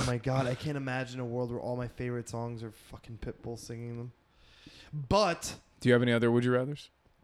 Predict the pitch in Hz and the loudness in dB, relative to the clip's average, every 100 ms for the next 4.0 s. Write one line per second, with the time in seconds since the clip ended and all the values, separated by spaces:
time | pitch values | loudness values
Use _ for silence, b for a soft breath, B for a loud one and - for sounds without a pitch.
0 | _ _ _ _ - 131 131 135 135 135 | _ _ _ _ -8 -4 -2 -2 -2 -2
1 | 139 139 135 135 135 135 135 135 135 135 | -2 0 0 0 0 0 0 0 0 0
2 | 131 131 - - - 110 120 139 113 104 | -2 -4 -8 -10 -2 2 4 4 4 4
3 | 98 104 101 98 98 95 92 104 95 | 4 4 2 2 2 2 0 2 0